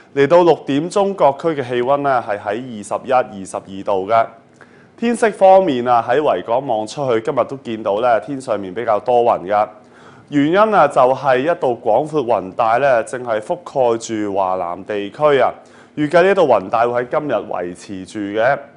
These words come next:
咁所以今日嘅天氣咧，會係大致上多雲啦。朝早有一兩陣嘅微雨，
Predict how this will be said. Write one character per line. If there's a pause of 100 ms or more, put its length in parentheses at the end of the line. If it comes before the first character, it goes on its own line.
(140)
咁
所
以
今
日
嘅
天
氣
咧，
會
係
大
致
上
多
雲
啦。 (420)
朝 (200)
早
有
一
兩
陣
嘅
微
雨，